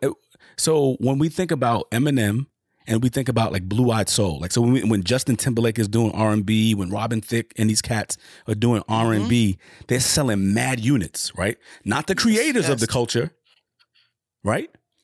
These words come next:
Speaker 1: But there's no
Speaker 2: It's
Speaker 1: way in
Speaker 2: the, it's
Speaker 1: hell.
Speaker 2: the same thing.
Speaker 1: But th-,
Speaker 2: It's the
Speaker 1: yeah,
Speaker 2: same
Speaker 1: same thing with TikTok and everything, right?
Speaker 2: Right,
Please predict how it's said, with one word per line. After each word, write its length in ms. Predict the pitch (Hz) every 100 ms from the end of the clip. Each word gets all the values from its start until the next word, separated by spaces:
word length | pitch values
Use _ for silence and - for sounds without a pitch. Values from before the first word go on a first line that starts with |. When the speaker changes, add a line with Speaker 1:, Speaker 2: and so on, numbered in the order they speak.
| -
Speaker 1:
But 140 | 147
there's 160 | 208 165
no 160 | 202 226
Speaker 2:
It's 140 | 226
Speaker 1:
way 40 | 196
in 40 |
Speaker 2:
the, 80 | 208
it's 80 | 226
Speaker 1:
hell. 140 | 185
Speaker 2:
the 60 | 190
same 200 | 269 269
thing. 300 | 370 466 202
Speaker 1:
But 80 | 151
th-, 120 | 156
Speaker 2:
It's 120 | 233
the 80 | 277
Speaker 1:
yeah, 60 | 302
Speaker 2:
same 120 | 302 370 -
Speaker 1:
same 240 | 196 214
thing 140 | 220
with 100 | 214
TikTok 400 | - 359 - - 123
and 80 |
everything, 260 | 117 107 98
right? 200 | 110 170 - _ -
Speaker 2:
Right, 220 | 185